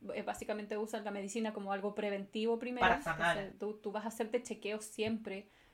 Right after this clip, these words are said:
Speaker 1: para prevenir que vayas a, a, a hacer algo más
Speaker 2: Sí.
Speaker 1: brigio. No así en Occidente, que vas cuando ya te estás
Speaker 2: Mm.
Speaker 1: muriendo, literal. Entonces, como que no, no,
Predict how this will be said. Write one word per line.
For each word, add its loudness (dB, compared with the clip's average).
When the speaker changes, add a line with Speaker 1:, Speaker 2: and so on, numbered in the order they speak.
Speaker 1:
para 4
prevenir 2
que 2
vayas 4
a, 4
a, 2
a 0
hacer 0
algo 2
más 2
Speaker 2:
Sí. 6
Speaker 1:
brigio. 0
No 6
así 0
en 2
Occidente, 0
que 6
vas 4
cuando 4
ya 4
te -4
estás 0
Speaker 2:
Mm. 2
Speaker 1:
muriendo, 0
literal. -4
Entonces, 0
como -4
que -4
no, -6
no, -8